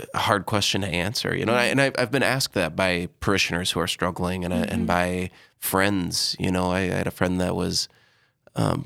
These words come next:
Speaker 1: came into my office one time and was in tears 'cause her friend was getting a divorce, and she just didn't know how to, how to pray for that. She didn't
Speaker 2: Yeah.
Speaker 1: know what she should, how she should be supporting her. She didn't,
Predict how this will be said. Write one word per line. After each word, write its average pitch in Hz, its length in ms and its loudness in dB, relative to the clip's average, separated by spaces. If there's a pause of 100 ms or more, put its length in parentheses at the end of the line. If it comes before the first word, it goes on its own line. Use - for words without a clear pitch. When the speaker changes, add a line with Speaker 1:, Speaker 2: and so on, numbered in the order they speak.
Speaker 1:
came 101 160 2
into 92 100 2
my 92 80 4
office 90 320 2
one 90 120 2
time 90 260 2
and 87 100 0
was 87 100 -2
in 87 100 -2
tears 95 280 2
'cause 87 140 -2
her 90 120 -2
friend 95 260 0
was 87 120 0
getting 87 240 -2
a - 20 -4
divorce, 87 640 -2 (440)
and - 100 -2
she - 120 2
just 104 160 0
didn't 101 160 2
know 95 120 2
how 98 180 2
to, 90 220 -2 (340)
how 107 100 2
to 92 80 4
pray 95 240 2
for 87 160 -4
that. 87 180 0
She - 120 -4
didn't 98 160 2
Speaker 2:
Yeah. 95 60 2
Speaker 1:
know 92 220 2
what 87 320 -4
she - 140 -2
should, - 240 -6
how 104 120 -4
she - 160 -4
should - 140 -8
be - 60 -6
supporting 101 520 0
her. 92 120 -2
She - 140 -4
didn't, 98 180 -2